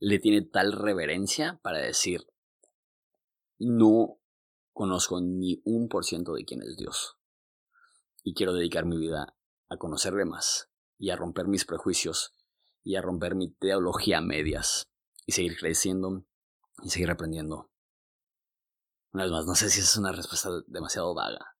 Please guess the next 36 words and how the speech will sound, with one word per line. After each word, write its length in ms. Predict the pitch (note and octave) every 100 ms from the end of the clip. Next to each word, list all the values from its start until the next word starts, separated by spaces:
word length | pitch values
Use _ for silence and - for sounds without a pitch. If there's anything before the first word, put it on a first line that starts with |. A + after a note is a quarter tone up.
| _
pero 280 | G#2 F#2 -
simplemente 380 | - G#2 F2+ F2+
es 80 | -
algo 140 | E2+
que 60 | F#2+
me 80 | D2+
vino 160 | E2+
a 60 | E2
la 100 | B1
mente, 340 | B1 B1+ -
que, 360 | - D2 A1+ - _ _ _ _ _ _
que, 440 | D#2 D2 B1+ A1 G1+ _ _ _ _ _ _ _ _ _ _ _ _ _ _ _ - - _ _ _ _ _ _ _ _ -
que 100 | A#2+
hay, 140 | G#2 F#2+ -
hay 260 | G2+ G2+ _ _ _ _ _ _
cosas 400 | - G#2 G#2+ F#2+
que, 240 | - E2+ E2+ A1+ - _ _ _ _ _ _ _ _ -
que 100 | G#2
pensábamos 420 | G2 F#2+ G2 G2
que 60 | G2+
era 80 | F#2
lo 100 | F2
más 200 | F2+ -
importante 560 | F2 F2 F2 F2+ F2+
de 160 | E2+ F2
la 180 | D#2+ E2+
vida, 480 | F#2+ F#2 F#2+ F#2+ -
de 140 | -
la 120 | -
Biblia, 460 | F2 F2 E2+ D#2+ D2
de 140 | - D#2
la 80 | C2+
espiritualidad, 720 | - D#2 D#2+ C#2+ D#2+ D2 -
de 140 | C#2+
la 60 | C#2
iglesia, 520 | D2 D2+ - - -